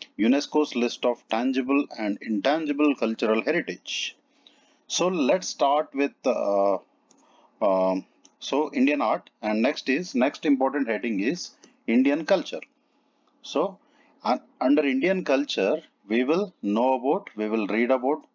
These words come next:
Indian languages, the religion, the literature of India, the philosophy, the Indian philosophy, science and technology through ages, various Indian festivals and fairs,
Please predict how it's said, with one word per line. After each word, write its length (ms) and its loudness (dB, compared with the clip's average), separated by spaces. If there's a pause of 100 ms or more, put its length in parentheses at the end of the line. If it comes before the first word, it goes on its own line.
(160)
Indian 380 4
languages, 840 -2 (420)
the 200 -2
religion, 640 2 (920)
the 120 -2
literature 600 0
of 160 -2
India, 440 2 (280)
the 140 -8
philosophy, 1120 -2
the 160 -4
Indian 300 -2
philosophy, 600 -2 (580)
science 400 0
and 180 0
technology 600 0 (100)
through 380 2 (320)
ages, 680 -2 (680)
various 500 2
Indian 580 2
festivals 760 0
and 180 -2
fairs, 720 -4